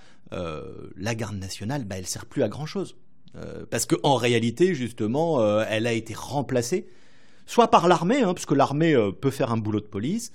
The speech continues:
soit par la gendarmerie, soit par d'autres types de police encore. Mais les gardes nationales, elles sont de plus en plus inactivées.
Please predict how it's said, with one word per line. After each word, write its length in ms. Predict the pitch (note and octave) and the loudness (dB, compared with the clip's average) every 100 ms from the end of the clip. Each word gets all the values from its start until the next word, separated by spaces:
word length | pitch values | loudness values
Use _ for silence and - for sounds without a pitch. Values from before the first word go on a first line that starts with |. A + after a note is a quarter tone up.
| - - - | -18 -20 -14
soit 280 | - E3+ D3+ | 0 2 4
par 140 | A2+ | 2
la 80 | A2+ | 2
gendarmerie, 840 | G2+ G2+ F2 E2+ F#2+ C#3+ F3+ F3+ | 0 -2 -4 -8 -2 0 0 -2
soit 320 | F3 - C3 | -2 -2 0
par 200 | - - | -2 -6
d'autres 480 | G2 F#2 F3 F3+ - | -4 6 8 8 2
types 240 | A#2+ - A2+ | -10 -8 -6
de 80 | |
police 340 | G#2+ G#2 G2 - | -4 -4 -6 -6
encore. 360 | F2+ - E3+ - - - - - - | -8 -4 -6 -6 -16 -20 -20 -20 -8
Mais 120 | A2 A#2 | -2 0
les 100 | C#3 | 2
gardes 240 | C#3+ C#3 | 2 2
nationales, 460 | C3 A#2+ D#3 G3 D3+ | 0 0 2 2 2
elles 80 | |
sont 180 | C3+ E3+ | 0 -2
de 140 | C#3+ D3 | -2 -2
plus 460 | - F#3 F#3+ E3+ | -2 -2 0 0
en 100 | D#3 | -2
plus 500 | D#3 - F3 F#3 - - - - - | -4 -4 -2 -2 -4 -12 -18 -12 -4
inactivées. 640 | E3+ D#3 - - B2 G2+ | -2 -4 -6 -10 -8 -10